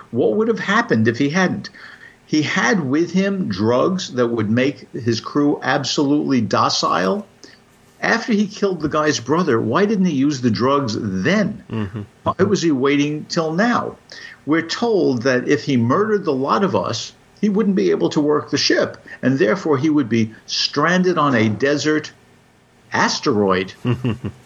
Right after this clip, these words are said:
Speaker 1: mean, shouldn't that word be island? I mean, this thing
Speaker 2: Mm-hmm.
Speaker 1: looks like it's out in space, but it's not. Now, let's take a look at this,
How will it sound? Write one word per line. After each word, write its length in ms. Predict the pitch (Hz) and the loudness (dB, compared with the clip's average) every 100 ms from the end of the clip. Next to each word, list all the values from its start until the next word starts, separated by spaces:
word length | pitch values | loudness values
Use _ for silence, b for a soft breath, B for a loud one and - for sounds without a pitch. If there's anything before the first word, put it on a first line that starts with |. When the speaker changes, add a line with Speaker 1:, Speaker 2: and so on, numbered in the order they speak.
| - | -6
Speaker 1:
mean, 140 | 190 - | -6 -2
shouldn't 420 | - 262 302 294 | 0 0 0 0
that 180 | 233 - | -2 0
word 260 | 170 170 147 | 0 0 0
be 180 | 143 | -2
island? 540 | - 127 147 160 180 170 B B - | 0 0 2 2 0 -2 B B -6
I 40 | 175 | -4
mean, 120 | 175 135 | -2 -2
this 240 | 117 107 | -2 0
thing 200 | - 104 175 | 0 -2 -2
Speaker 2:
Mm-hmm. 180 | - | -2
Speaker 1:
looks 240 | 302 - 104 | -2 0 0
like 320 | 131 127 110 | 2 2 2
it's 200 | 120 113 | -2 0
out 260 | 113 120 131 | 0 -2 -2
in 80 | |
space, 440 | 120 - 123 131 - | -6 -2 0 0 -2
but 180 | 131 123 | 0 0
it's 180 | 120 | -2
not. 240 | 151 120 104 | 0 0 0
Now, 140 | 123 | 0
let's 240 | 156 185 - | 0 0 0
take 220 | 196 175 | -2 0
a 60 | |
look 320 | 147 175 180 - | 0 0 -2 -2
at 240 | 131 110 | -2 0
this, 300 | 123 117 - | -2 -2 -4